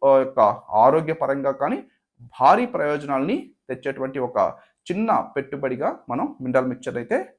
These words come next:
చెప్పొచ్చు. లాభదాయకమైనటువంటి, స్థిరమైనటువంటి పాడి వ్యాపారాన్ని నిర్ధారించడానికి ప్రతి పాడి రైతు కూడా దీన్ని వారి యొక్క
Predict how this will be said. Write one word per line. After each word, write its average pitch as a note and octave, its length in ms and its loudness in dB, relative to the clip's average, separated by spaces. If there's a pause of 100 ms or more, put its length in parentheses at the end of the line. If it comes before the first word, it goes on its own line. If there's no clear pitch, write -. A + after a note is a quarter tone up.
(120)
చెప్పొచ్చు. D3 480 -8 (320)
లాభదాయకమైనటువంటి, F#3+ 1120 2
స్థిరమైనటువంటి E3+ 1000 -6 (120)
పాడి C3+ 180 2
వ్యాపారాన్ని C3 480 -2
నిర్ధారించడానికి B2 1000 -6 (240)
ప్రతి A3 460 -2
పాడి D#3+ 260 6
రైతు F3+ 260 -6
కూడా D3 280 -4 (160)
దీన్ని C#3+ 220 -6
వారి B2+ 200 -2
యొక్క A#2+ 180 -10